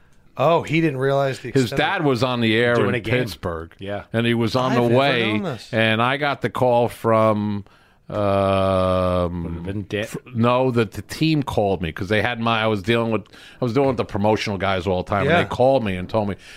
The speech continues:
Speaker 2: and I had to get Phil on the phone, and he had just clicked, uh, something, somebody had just told him or whatever, so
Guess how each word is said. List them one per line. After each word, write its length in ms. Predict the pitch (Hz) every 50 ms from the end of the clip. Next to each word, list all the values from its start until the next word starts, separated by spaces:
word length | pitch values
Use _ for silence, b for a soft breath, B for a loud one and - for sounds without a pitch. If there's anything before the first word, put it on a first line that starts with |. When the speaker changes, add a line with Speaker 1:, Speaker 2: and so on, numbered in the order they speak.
| B B
Speaker 2:
and 160 | - 107 104
I 200 | 110 113 123 120
had 100 | 120 123 117
to 80 | 110
get 140 | 101 107 98
Phil 220 | - - 120 110
on 120 | 104 104 101
the 60 | 87
phone, 560 | - - - 135 135 131 120 113 107 101 95 B B B B -
and 140 | 101 107
he 200 | 92 - 139 143
had 160 | 139 123 101 95
just 340 | - - 147 143 131 -
clicked, 440 | - - 120 143 139 135 - - -
uh, 440 | 110 104 110 104 104 104 101 98 92
something, 760 | - - - 135 131 127 - 113 101 98 95 92 90 87 85 - - - - - - _ - - - - - - - -
somebody 320 | - - - 127 123 117 101
had 140 | 107 90 78
just 340 | - 117 104 - - -
told 340 | - - 127 117 117 113 110
him 140 | 120 107 101
or 340 | 92 87 87 85 82 82 82
whatever, 380 | 87 95 101 107 104 92 92
so 300 | 87 - 107 101 95 82